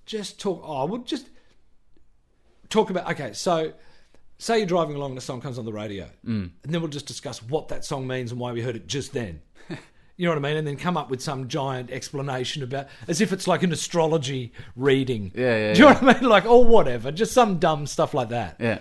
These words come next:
Speaker 1: And then just giggle about it, or just remember something and just laugh about it and be stupid about it and make crap up.
Speaker 2: Mm.
Speaker 1: You know, that kind of, I've got a few friends like that, but, like, wh-, he was the first one that came to mind.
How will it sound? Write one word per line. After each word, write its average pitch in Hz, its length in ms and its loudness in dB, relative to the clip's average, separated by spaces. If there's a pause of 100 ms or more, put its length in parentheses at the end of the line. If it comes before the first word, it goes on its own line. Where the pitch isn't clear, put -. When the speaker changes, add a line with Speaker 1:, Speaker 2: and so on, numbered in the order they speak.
Speaker 1:
And 151 120 -4
then 156 120 -4
just 127 160 -8
giggle 143 200 -4
about 127 200 -2
it, - 40 -14 (140)
or 202 240 8
just 175 180 0
remember 160 320 -4
something 151 460 -8
and 147 80 -12
just 143 140 -12
laugh 143 300 -4
about 139 220 -6
it - 20 -8
and 135 80 -10
be 135 100 -8
stupid 131 440 -8
about 123 280 -6
it 123 100 -8
and 123 140 -8
make 120 240 -8
crap 127 280 -10
up. 120 280 -10 (100)
Speaker 2:
Mm. 113 220 -2
Speaker 1:
You 160 60 -4
know, 123 140 -4
that 143 220 -6
kind 127 200 -8
of, 104 120 -12 (320)
I've 214 100 -4
got 285 100 4
a 196 40 2
few 180 160 -2
friends 139 260 -2
like 131 120 -6
that, 123 120 -6
but, 147 80 -6
like, 147 200 0
wh-, 156 200 -2
he 185 80 6
was 196 120 0
the 165 80 -4
first 151 180 -2
one 139 120 -4
that - 220 -12
came 127 200 -8
to 117 100 -10
mind. 110 440 -8